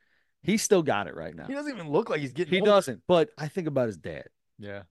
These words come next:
Speaker 1: And his dad reffed us for so long too. And his
Speaker 2: He
Speaker 1: dad
Speaker 2: got
Speaker 1: was legit
Speaker 2: bad.
Speaker 1: as bad as it gets.
Speaker 2: Yeah.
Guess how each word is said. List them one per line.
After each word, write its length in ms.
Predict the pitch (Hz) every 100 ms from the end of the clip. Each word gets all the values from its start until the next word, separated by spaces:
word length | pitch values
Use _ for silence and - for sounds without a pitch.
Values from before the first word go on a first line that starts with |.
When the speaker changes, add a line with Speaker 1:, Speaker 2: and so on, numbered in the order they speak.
| -
Speaker 1:
And 80 | 120
his 140 | 120
dad 300 | 95 127 123
reffed 320 | 113 107 98 101
us 100 | -
for 140 | 104
so 300 | - - 98
long 300 | 92 87 87
too. 240 | - 87 - _ _ _ _ _ _ _
And 140 | 120 104
his 180 | 180 139
Speaker 2:
He 100 | 117
Speaker 1:
dad 260 | 120 120
Speaker 2:
got 100 | 98
Speaker 1:
was 180 | 107 92
legit 720 | 90 90 85 107 92 - - -
Speaker 2:
bad. 80 | 98
Speaker 1:
as 120 | 82
bad 440 | 82 - 92 95
as 140 | 87 76
it 140 | 76
gets. 420 | - - - -
Speaker 2:
Yeah. 140 | -